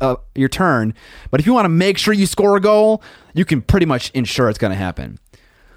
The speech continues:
So my guys have an interesting, like, one-two punch where this horn boy, he's a wizard, he could spend a turn doing a, doing a player action, not a player action, uh,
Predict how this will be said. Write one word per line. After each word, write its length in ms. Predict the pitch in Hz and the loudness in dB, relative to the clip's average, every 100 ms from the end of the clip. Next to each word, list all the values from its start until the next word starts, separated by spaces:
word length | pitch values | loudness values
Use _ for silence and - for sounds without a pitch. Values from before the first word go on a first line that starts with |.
| _ _ | _ _
So 220 | - 180 | -2 0
my 220 | 180 226 | 2 0
guys 260 | 269 175 151 | 2 0 2
have 160 | 165 139 | 0 0
an 80 | |
interesting, 340 | 143 147 - 147 | -2 -4 -2 -2
like, 140 | 120 | -2
one-two 340 | 110 131 117 120 | 0 -2 -2 -4
punch 520 | - 101 90 - - _ _ _ _ | -2 -2 -4 -10 -18 _ _ _ _
where 260 | 120 127 120 | 0 2 2
this 160 | 147 | -2
horn 320 | - 202 220 | 0 0 2
boy, 380 | 165 98 92 117 - _ - | 0 0 -2 -4 -8 _ -6
he's 140 | 135 | -2
a 60 | 120 | 0
wizard, 500 | 123 113 95 90 113 _ _ _ _ _ | 0 -2 -4 -6 -8 _ _ _ _ _
he 80 | - | -6
could 120 | 226 | -2
spend 180 | - 208 | 0 0
a 40 | - | -2
turn 540 | - 185 147 123 120 _ _ _ _ _ _ _ _ | -2 0 0 0 -4 _ _ _ _ _ _ _ _
doing 200 | 127 135 | -4 -2
a, 100 | 127 - | -2 -2
doing 200 | 127 131 | 0 0
a 40 | 110 | 0
player 400 | - 185 196 139 | -2 0 0 0
action, 360 | 113 95 - - | -2 -8 -10 -6
not 100 | 160 | -4
a 40 | |
player 140 | - 110 | -2 -2
action, 240 | - 95 | -4 -8
uh, 320 | 117 107 98 | -4 -2 -2